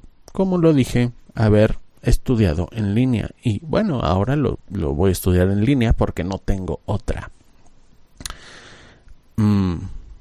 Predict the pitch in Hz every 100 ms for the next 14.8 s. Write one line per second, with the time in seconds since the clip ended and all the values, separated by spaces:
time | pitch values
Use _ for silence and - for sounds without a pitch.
0 | - _ _ _ _ - 104 98 98 -
1 | - - 107 98 101 104 104 117 - 113
2 | 95 - 110 101 98 - - - - -
3 | - - _ _ _ 117 98 87 - -
4 | 339 - 92 - - 110 117 120 120 104
5 | 92 - 110 107 110 98 98 98 92 90
6 | - 107 104 98 92 101 107 120 - -
7 | _ _ - - - - - 123 120 123
8 | 117 123 120 - 151 147 - 104 120 120
9 | 117 104 110 110 104 95 87 - - 107
10 | - - - 131 123 - 110 - - 113
11 | - - - - - _ _ - - -
12 | _ _ - - - 104 95 92 92 -
13 | - - 120 107 98 104 98 - 110 107
14 | 101 92 92 107 117 101 95